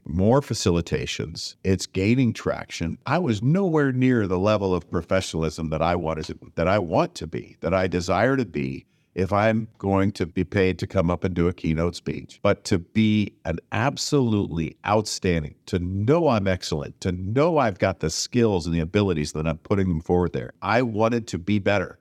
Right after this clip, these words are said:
I wanted to improve. I was going to leave behind in twenty twenty-three a sense of professionalism that I wasn't proud of when it comes to public speaking.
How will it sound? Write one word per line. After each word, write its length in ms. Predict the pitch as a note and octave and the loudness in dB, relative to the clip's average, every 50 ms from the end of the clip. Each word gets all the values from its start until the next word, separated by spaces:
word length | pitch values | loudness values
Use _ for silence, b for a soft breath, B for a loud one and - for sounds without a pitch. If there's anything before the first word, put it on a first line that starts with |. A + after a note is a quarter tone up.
| _ - | _ -6
I 20 | D#2+ | -2
wanted 260 | F#2 G#2 A2 A2+ G#2+ | 2 2 2 2 2
to 80 | A2+ G#2+ | 0 -4
improve. 300 | E2+ - - A2 F2 - - | -2 0 2 0 2 2 0
I 80 | G2+ A2+ | 0 2
was 240 | A2 A#2 G#2+ - | 2 2 0 -2
going 240 | - G2 F#2 F#2+ F#2 | 0 0 0 0 0
to 140 | - F2+ E2 | -2 -2 -2
leave 440 | D#2 E2 F#2 A2+ D3+ F#3 G#3 F3+ - | -2 0 0 0 2 0 0 0 0
behind 500 | - D3+ C3+ C3 B2+ A2+ G2 E2 D#2 - | 0 0 2 2 2 0 0 0 -4 -8
in 80 | D2 C#2 | -10 -8
twenty 280 | - - F#2+ G2 G2 | -4 -2 0 0 0
twenty-three 680 | F2+ - G2 F#2 F#2 F2 - - F#2 E2+ D#2+ C#2+ C#2+ - - - | 0 0 0 2 2 0 0 2 2 2 2 2 -2 -4 -4 -4
a 80 | F2 | -4
sense 320 | - - A#2 A2+ A2+ - A#2 | -2 2 2 2 2 2 -2
of 80 | - | -2
professionalism 760 | - G#2+ - - G2+ G2+ G2 - F#2 F2+ F2 E2 D#2+ E2+ E2+ E2 | -2 -2 0 2 2 2 0 0 -2 -2 -2 0 -2 -2 -2 -2
that 120 | E2 D#2 | 0 0
I 100 | F2 F#2+ G#2 | 2 2 2
wasn't 340 | G#2 G2 F2 F#2 E2 - | 2 2 0 -2 -6 -6
proud 320 | - - G2+ G2+ G#2+ F#2 D#2+ | -2 0 2 2 2 2 0
of 200 | C#2+ D2 - - | 0 -2 -4 -4
when 120 | F2 E2+ | -2 -2
it 80 | D2+ - | -2 -2
comes 240 | - F2+ E2 - - | 0 -2 -2 -2 -4
to 80 | F2 | -4
public 300 | D#2 E2+ D#2+ D#2+ E2 D2+ | 0 0 0 0 0 -6
speaking. 380 | - - A#2+ A#2+ G#2 - - | -4 0 -2 -2 -2 -2 -12